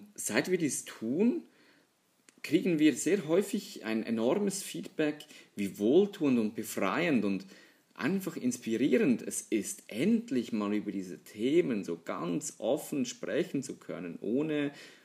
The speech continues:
sich zurückhalten zu müssen, ohne sich schräg und unzulänglich fühlen zu müssen, weil man einfach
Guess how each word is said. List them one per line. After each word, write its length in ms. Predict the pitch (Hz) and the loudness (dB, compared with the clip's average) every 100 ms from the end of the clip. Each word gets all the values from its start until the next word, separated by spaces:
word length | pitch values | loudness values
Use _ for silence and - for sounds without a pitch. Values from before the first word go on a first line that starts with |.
| _ | _
sich 300 | - - 123 | -10 -8 -6
zurückhalten 840 | - 117 123 165 - - 107 113 107 | -6 0 0 0 -4 -4 0 0 -2
zu 140 | - | -4
müssen, 320 | 101 95 101 | -4 -4 -4
ohne 180 | 98 139 | -2 0
sich 300 | 147 127 - - - - - | 0 -4 -6 -16 -20 -20 -20
schräg 680 | - - 123 104 123 175 127 | -6 -2 0 2 4 4 2
und 220 | 110 104 - | 0 -2 0
unzulänglich 840 | 147 233 - - 135 110 104 101 | 2 2 2 2 4 4 2 -2
fühlen 320 | - 101 98 | -4 -4 -4
zu 100 | 95 | -4
müssen, 400 | 98 92 90 98 | -4 -4 -6 -6
weil 140 | 90 92 | -4 -4
man 160 | 92 | -6
einfach 380 | 71 95 95 95 | -6 -8 -8 -10